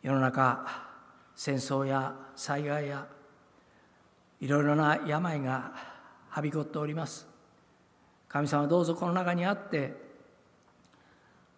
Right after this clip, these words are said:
あなた様の御言葉で固く立ち、またその歩む道を日々支えてくださいますことを心より感謝申し上げます。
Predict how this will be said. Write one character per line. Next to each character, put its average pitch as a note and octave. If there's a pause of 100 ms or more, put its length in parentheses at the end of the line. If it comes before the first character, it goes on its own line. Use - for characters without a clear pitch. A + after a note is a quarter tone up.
(160)
あ D3
な D3+
た D#3
様 D3+
の D3
御 D3+
言 E3
葉 E3+
で E3+
固 F3
く F3
立 F#3+
ち、 - (260)
ま F3
た F#3+ (1300)
そ F3
の D#3+
歩 D#3+
む D#3
道 F#3
を D3+ (960)
日 G#3
々 D#3 (840)
支 -
え C#3
て B2+
く C3+
だ D3
さ D#3+
い E3
ま E3
す -
こ -
と F3
を -
心 G3
よ G3
り G3
感 C3+
謝 C3
申 B2+
し C3+
上 C#3
げ C3+
ま B2
す。 -